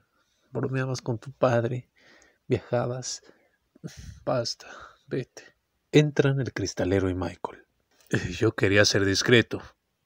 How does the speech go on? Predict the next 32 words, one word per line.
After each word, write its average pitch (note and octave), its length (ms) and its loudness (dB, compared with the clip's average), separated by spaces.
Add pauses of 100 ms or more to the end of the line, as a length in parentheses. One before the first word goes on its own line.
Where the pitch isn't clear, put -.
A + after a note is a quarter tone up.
(140)
Delicado. C3+ 560 6 (760)
Hombre G#2+ 420 6
de F2+ 100 0
mundo, G2+ 400 0
pero F#2+ 400 0
creo D3 240 0
que B2 140 2
no A2 160 4
hay A2 80 4
manera. G2+ 480 2 (500)
Así D3 260 0
que B2 140 2
vuelvo A2+ 260 8
a G2 40 2
mi F#2 120 -6
trabajo, G2 640 0 (380)
porque A2 300 0
cada C3 240 6
instante C3 320 6
es - 80 2
precioso. - 540 4 (680)
Con C#3 140 4
su A#2 160 2
permiso. G2+ 500 0 (560)
A - 120 -2
Michael. A2 440 2 (720)
Pásame, D3+ 440 8 (260)
lo G#2+ 160 -2
encuentra. G2 540 -2 (260)
Sujeta C#3 380 4
la A2+ 120 8
puerta. - 320 0